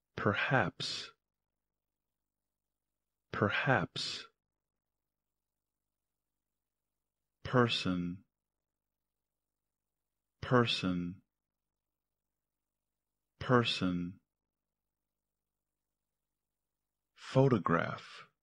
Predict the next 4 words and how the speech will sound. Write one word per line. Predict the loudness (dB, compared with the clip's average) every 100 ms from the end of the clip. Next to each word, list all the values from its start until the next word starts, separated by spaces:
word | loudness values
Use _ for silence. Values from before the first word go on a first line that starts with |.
| _ _ _ _ _ _ _ _ _ _ _ _ _ _ _ _
Photograph. | -4 4 4 4 2 0 0 -4 -10 -18 -20 _ _ _ _ _ _ _ _ _ _ _ _ _ _ _ _ _
Photograph. | -8 2 4 4 2 0 0 -6 -12 -18 -20 _ _ _ _ _ _ _ _ _ _ _ _ _ _ _ _ _ _ _ _ _ _ -6
Place. | 0 2 2 0 -8 -12 -16 _ _ _ _ _ _ _ _ _ _ _ _ _ _ _ _ _ _ _ _ _
Place. | -6 0 2 2 -2 -10 -12